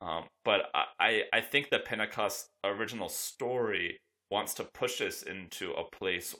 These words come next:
where the work we do is relational, and the work we do is, um, communal, and it's humanist,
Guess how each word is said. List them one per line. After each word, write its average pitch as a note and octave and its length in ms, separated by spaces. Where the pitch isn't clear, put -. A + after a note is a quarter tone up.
where E2+ 400
the G#2+ 80
work G2+ 380
we F#2+ 140
do E2+ 420
is D#2 480
relational, G#2+ 840
and E2+ 100
the E2+ 120
work F2+ 320
we E2+ 160
do E2 460
is, D#2 500
um, B1+ 240
communal, F2 680
and D#2+ 280
it's - 460
humanist, F#2+ 640